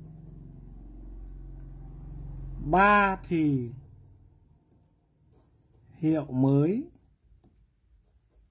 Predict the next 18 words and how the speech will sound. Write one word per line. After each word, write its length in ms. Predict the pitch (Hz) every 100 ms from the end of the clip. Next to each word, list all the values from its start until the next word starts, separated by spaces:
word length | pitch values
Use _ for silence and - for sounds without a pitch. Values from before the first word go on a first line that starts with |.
| _ _ _ _ _ _ _ _ _ _ _ _ _ _ _ _ _ _ -
là. 420 | 131 135 117 - - _ _ _ _ _ _ _ _ _ _ _ _ _ _ _ _ _ _ _ _ _ -
Đấy. 240 | 123 123 135 - - - -
Thế 100 | 208
thì 140 | 233 233
ở 280 | 208 180 160
đây 220 | 226 233
thầy 160 | 220
giáo 180 | 175 170
đã 120 | 240
trao 200 | 233 226
đổi 180 | 208 156
với 100 | 143
các 120 | 170
em 160 | 220 214
rồi 220 | 190 175
nhá. 340 | 185 220 240 254 _ _ _ _ _ _ _ -
Tăng 340 | 269 262 240
số 200 | 226 226